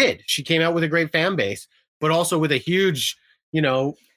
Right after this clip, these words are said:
Capitol Records bill at the end that, like, goes, "Oh, you owe us all this for all that promotion for the past bunch of years." And, like, for, when I look at a tour bus, I go, I walked off that tour bus when I was on it with her going, "How much is it a day?" I couldn't help but ask that tour driver, you know?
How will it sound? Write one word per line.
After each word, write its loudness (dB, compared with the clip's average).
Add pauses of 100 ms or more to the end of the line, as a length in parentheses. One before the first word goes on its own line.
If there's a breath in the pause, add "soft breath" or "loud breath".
(120)
Capitol 2
Records 2
bill 2
at -2
the 0
end 2
that, 0
like, 0
goes, 0
"Oh, 2
you 2
owe 0
us -2
all 0
this 0
for -4
all 4
that 0
promotion 0
for 2
the -2
past 0
bunch -2
of 0
years." 2 (400 soft breath)
And, 2
like, 2
for, -2
when -2
I 2
look 0
at 2
a 2
tour 0
bus, 0
I 2
go, 0 (200)
I 2
walked 0
off 0
that 0
tour -2
bus -2
when -2
I 2
was -2
on 2
it 0
with -4
her 0
going, 0
"How 0
much 0
is 2
it 0
a -4
day?" 0
I 0
couldn't 0
help 0
but 0
ask 0
that 0
tour -2
driver, 0
you -2
know? 2